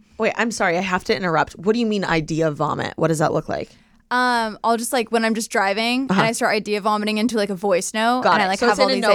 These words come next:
Speaker 2: ideas.
Speaker 1: randomly, your ideas.
Speaker 2: Yeah, and
Speaker 1: Okay.
Speaker 2: then I can just shell them out more where I'm like, "Okay, I wanna, you know, I bought my whole friend group flights to Hawaii."
Speaker 1: <gasps>
Speaker 2: Um,
Speaker 1: Wait, shut the fork up.
Speaker 2: yeah.
Speaker 1: I wanna do that.
Speaker 2: So I'm gonna surprise everyone with tickets to Hawaii tomorrow, and
Speaker 1: Stop.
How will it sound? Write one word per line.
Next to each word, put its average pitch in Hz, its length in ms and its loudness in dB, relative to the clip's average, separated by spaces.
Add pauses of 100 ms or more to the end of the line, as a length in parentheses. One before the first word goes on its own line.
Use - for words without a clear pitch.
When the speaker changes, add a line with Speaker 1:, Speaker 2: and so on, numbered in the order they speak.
Speaker 2:
ideas. 202 140 0
Speaker 1:
randomly, 180 500 0
your 180 220 -2
ideas. 165 180 0
Speaker 2:
Yeah, 190 300 0
and 220 140 -2
Speaker 1:
Okay. 220 80 2
Speaker 2:
then 214 40 2
I 214 100 2
can 226 160 -2
just 196 140 -4
shell 180 220 2
them 175 120 -6
out 156 160 -10
more 180 280 -2
where 185 140 -4
I'm 170 140 -8
like, 170 320 -12
"Okay, 226 180 -2
I 196 140 0
wanna, 202 720 0
you 214 160 -2
know, 180 340 -4 (420)
I 226 140 2
bought 214 420 0
my 226 180 -4
whole 208 240 -4
friend 202 360 0
group 156 440 -4
flights 202 300 0
to 240 80 -8
Hawaii." 185 520 0
Speaker 1:
<gasps> - 20 -16 (680)
Speaker 2:
Um, 214 200 2
Speaker 1:
Wait, 349 160 4
shut - 340 0
the 480 80 -2 (120)
fork 269 260 2
up. 233 280 4
Speaker 2:
yeah. 285 160 2
Speaker 1:
I 247 100 8
wanna 370 200 0
do 247 180 -4
that. 233 360 4
Speaker 2:
So 320 80 4
I'm 285 120 2
gonna 302 200 0
surprise 269 440 0
everyone 240 260 0
with 220 120 -4
tickets 214 260 0
to 240 80 -6
Hawaii 196 300 2
tomorrow, 180 500 0
and 185 220 -2
Speaker 1:
Stop. 190 400 0